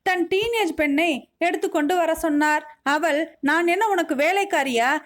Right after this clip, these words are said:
நீயே போய் எடுத்துக்கொள்" என்றாள். அவரும் சிரித்துக்கொண்டே,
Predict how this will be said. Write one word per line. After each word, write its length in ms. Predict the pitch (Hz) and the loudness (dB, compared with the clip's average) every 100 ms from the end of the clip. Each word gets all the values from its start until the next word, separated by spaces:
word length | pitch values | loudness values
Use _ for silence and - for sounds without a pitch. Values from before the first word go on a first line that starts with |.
| _ | _
நீயே 320 | 285 349 403 427 | -2 0 0 0
போய் 240 | 392 339 | 2 0
எடுத்துக்கொள்" 480 | 320 - 330 302 214 - _ 269 | 0 -4 -2 -2 -2 -6 _ -2
என்றாள். 460 | 285 302 302 285 294 - - | 0 2 2 0 -2 -8 -2
அவரும் 300 | 285 359 403 339 | 0 0 0 0
சிரித்துக்கொண்டே, 680 | 339 349 370 370 349 359 | -2 -2 -2 -2 0 2